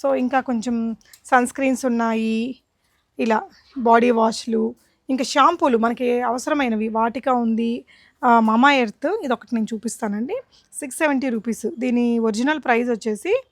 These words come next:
ఎయిట్ థర్టీ నైన్ది, సిక్స్ సెవెంటీ రూపీస్కే వస్తుంది. Pantene షాంపూ అయితే కనుక ఒరిజినల్ ప్రైస్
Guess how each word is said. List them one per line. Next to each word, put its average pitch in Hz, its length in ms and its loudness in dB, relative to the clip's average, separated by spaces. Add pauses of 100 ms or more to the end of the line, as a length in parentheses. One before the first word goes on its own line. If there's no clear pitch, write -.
(320)
ఎయిట్ 277 200 0
థర్టీ 277 240 0
నైన్ది, 240 400 -2 (480)
సిక్స్ - 240 -8
సెవెంటీ 294 260 4
రూపీస్కే 262 380 -2
వస్తుంది. 208 540 -2 (600)
Pantene 285 340 -2 (400)
షాంపూ 262 380 -2
అయితే 233 240 0
కనుక 226 220 -6 (160)
ఒరిజినల్ 269 420 0
ప్రైస్ 240 260 0